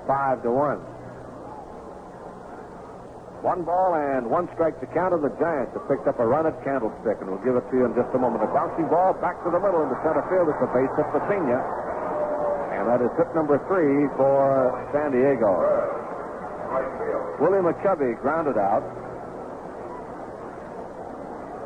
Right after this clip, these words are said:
Bobby Bonds struck out. Davenport walked. Wild pitch moved Davenport to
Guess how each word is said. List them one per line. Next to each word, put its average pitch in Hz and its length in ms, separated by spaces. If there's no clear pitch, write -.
Bobby 147 300
Bonds 139 560
struck 165 240
out. 101 260
Davenport 135 680
walked. 117 420
Wild 139 400
pitch 170 160
moved 139 240
Davenport 139 560
to 113 80